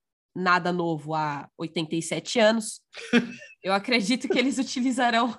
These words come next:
Speaker 1: <laughs> dessa falha da E A, da, da Rockstar, perdão,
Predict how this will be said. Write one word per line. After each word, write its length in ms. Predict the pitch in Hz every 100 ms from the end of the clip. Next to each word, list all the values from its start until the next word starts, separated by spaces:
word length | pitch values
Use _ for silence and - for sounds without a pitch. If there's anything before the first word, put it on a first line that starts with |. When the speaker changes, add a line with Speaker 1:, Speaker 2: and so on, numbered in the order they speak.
| -
Speaker 1:
<laughs> 720 | 254 - 226 - 349 - -
dessa 560 | 180 240 403 - 330
falha 560 | 285 - 196 202 220 220
da 180 | 196 196
E 480 | 196 170 165 165 185
A, 20 |
da, 380 | 165 160 156 156
da 120 | 170
Rockstar, 520 | 170 170 - 156 175
perdão, 460 | 190 160 160 190